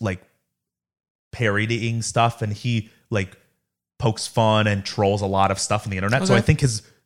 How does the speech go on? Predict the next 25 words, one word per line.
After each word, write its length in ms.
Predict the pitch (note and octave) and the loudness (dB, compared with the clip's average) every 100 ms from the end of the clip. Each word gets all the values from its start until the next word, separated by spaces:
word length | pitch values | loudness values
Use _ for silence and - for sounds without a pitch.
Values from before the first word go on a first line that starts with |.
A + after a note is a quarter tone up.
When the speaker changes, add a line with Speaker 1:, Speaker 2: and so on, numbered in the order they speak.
| - | -8
Speaker 1:
term 240 | - B2 | 2 4
of 120 | A2 G#2 | 4 4
Lil 200 | G#2+ G#2 | 2 4
Nas 240 | G2 G2 | 4 4
X 260 | G#2 - - | 2 0 -2
was 140 | G2+ | -2
a 140 | G2+ G2+ _ _ _ - | -2 -6 _ _ _ -2
kind 160 | A#2+ | 0
of 80 | G2+ | 0
a 40 | |
joke 380 | G2 - G#2+ G#2 | -2 2 2 2
to 80 | G#2+ | 0
be 100 | G2+ | 0
like, 220 | G2 F#2+ _ _ - | 0 -2 _ _ -10
"It's 160 | G#2+ | -4
ridiculous. 440 | G#2+ G#2+ - G2+ - | -2 -2 -2 -4 -4
All 160 | G#2 | -4
these 160 | F#2+ F#2+ | -4 -4
rappers 600 | F2+ F2+ - F2+ F2 - - - | 0 0 0 -2 -4 -8 -12 -6
make 260 | G#2+ G2+ G#2 | 0 2 2
up, 260 | F#2 - - | 0 -4 -6
like, 120 | G2+ G2 | -6 -4
r-, 100 | G2 _ - | -10 _ -10
stupid 560 | - - B2+ A2 G2+ - - _ - | -8 -2 0 0 -4 -10 -20 _ -8
names." 460 | A2 F#2+ - - | -4 -4 -6 -16